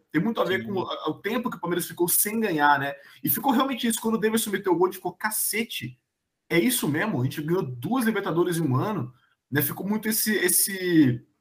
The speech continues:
Speaker 2: Sabe aquela
Speaker 1: esse
Speaker 2: sensação
Speaker 1: sentimento.
Speaker 2: do, do sonho, assim? A
Speaker 1: Uhum.
Speaker 2: primeira foi, do Breno Lopes, foi: "Me belisca, me belisca pra ver se eu tô sonhando." E a do Davidson foi, tipo: "Não quero acordar."
Speaker 1: <laughs> É verdade.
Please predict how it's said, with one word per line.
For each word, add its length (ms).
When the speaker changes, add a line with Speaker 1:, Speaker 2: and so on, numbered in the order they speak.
Speaker 2:
Sabe 280
aquela 220
Speaker 1:
esse 140
Speaker 2:
sensação 220
Speaker 1:
sentimento. 420
Speaker 2:
do, 340
do 140
sonho, 420
assim? 320
A 120
Speaker 1:
Uhum. 80
Speaker 2:
primeira 500
foi, 800
do 140
Breno 240
Lopes, 220
foi: 220
"Me 120
belisca, 680
me 120
belisca 520
pra 140
ver 120
se 100
eu 60
tô 140
sonhando." 600
E 80
a 60
do 140
Davidson 440
foi, 220
tipo: 160
"Não 180
quero 260
acordar." 440
Speaker 1:
<laughs> 280
É 120
verdade. 480